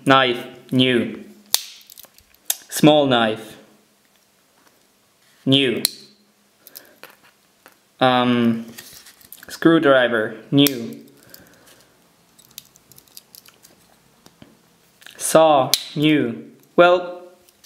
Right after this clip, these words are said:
it's a new knife, but it's better.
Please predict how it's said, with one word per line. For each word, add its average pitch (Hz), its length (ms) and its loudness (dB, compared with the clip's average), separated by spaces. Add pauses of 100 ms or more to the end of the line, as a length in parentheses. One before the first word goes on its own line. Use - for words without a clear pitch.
it's 208 360 0
a 156 80 2
new 151 200 2
knife, 120 500 -2 (920)
but 131 160 4
it's 123 200 -6
better. 117 580 0